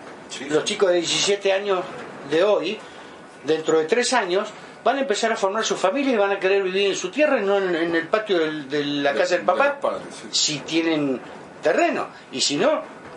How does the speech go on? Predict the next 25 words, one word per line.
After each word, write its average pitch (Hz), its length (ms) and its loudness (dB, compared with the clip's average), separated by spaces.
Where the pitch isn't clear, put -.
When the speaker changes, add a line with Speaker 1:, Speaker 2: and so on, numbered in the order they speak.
Speaker 2:
buscando 180 420 0
un 170 60 0
alquiler 202 580 0
que 131 120 0
no 180 120 0
es 202 40 0
fácil, 233 400 -2
que 226 120 -2
no 143 140 0
hay, 220 240 -2
que 127 120 -2
es - 100 -10
costoso. - 680 0
Entonces, - 720 -2
si 135 520 -2
se - 240 0
va 190 100 6
a 233 60 -6
tomar 202 320 2
una 135 240 0
decisión, 151 460 -2
que 202 100 -4
sea - 140 0
una 127 120 0
decisión 147 560 -2